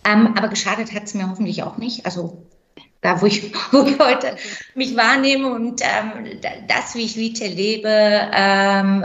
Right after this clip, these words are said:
ähm, kann ich nicht sagen, dass mir was fehlt. Aber vielleicht kurz zu mir. Ähm, also ich bin auch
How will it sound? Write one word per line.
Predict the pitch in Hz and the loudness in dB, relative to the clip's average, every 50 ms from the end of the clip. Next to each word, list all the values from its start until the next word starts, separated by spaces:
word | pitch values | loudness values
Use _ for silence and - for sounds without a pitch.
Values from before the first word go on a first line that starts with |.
| - - | -2 0
ähm, | - 190 190 185 185 185 180 185 180 180 185 185 180 165 160 - - - - - - - - - - - - - - | 2 2 4 4 4 4 2 2 0 0 -2 -4 -4 -4 -6 -8 -8 -10 -12 -14 -14 -16 -16 -18 -16 -18 -18 -10 -4
kann | - 233 220 | 0 2 4
ich | 196 202 | 4 4
nicht | 214 208 - | 4 4 4
sagen, | 208 190 190 196 | 4 4 4 2
dass | 190 190 190 | 0 0 -2
mir | 190 170 | -2 -2
was | 170 160 165 | -4 -4 -2
fehlt. | 196 190 175 180 185 - - - - - - | -2 -2 -2 -4 -6 -10 -10 -12 -8 -2 0
Aber | 233 240 220 | 2 2 2
vielleicht | 226 247 262 262 - - | 2 2 0 0 -2 -6
kurz | - 269 269 - - | -8 -8 -8 -6 -6
zu | 240 | -4
mir. | 233 233 254 294 311 285 - - - - - - - - - - _ - | -2 0 0 -2 -2 -6 -12 -14 -18 -18 -18 -18 -18 -18 -20 -10 _ 2
Ähm, | 226 226 233 233 233 233 240 240 240 233 - - | 4 4 6 6 4 4 2 2 0 -2 -2 -4
also | 208 196 | -4 -4
ich | 180 - - | -6 -4 -2
bin | 226 226 - | -2 0 2
auch | 220 220 220 | 2 0 0